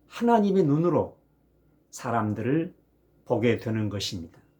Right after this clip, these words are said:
그뿐이겠습니까? 우리의 미래, 우리의 나아갈 길, 우리에게 다가오는 모든 문제도 이제는 하나님 편에서 보게 되고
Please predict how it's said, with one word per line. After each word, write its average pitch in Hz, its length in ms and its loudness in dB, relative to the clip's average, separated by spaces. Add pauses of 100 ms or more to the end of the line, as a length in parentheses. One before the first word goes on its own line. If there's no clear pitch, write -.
(520)
그뿐이겠습니까? 156 1040 0 (920)
우리의 120 400 2
미래, 143 500 4 (580)
우리의 120 280 0
나아갈 143 520 4
길, - 400 -2 (1000)
우리에게 196 380 4
다가오는 147 500 2
모든 202 420 6
문제도 147 680 0 (720)
이제는 120 520 -2 (260)
하나님 226 500 0
편에서 143 500 -2
보게 117 340 -4
되고 104 500 -4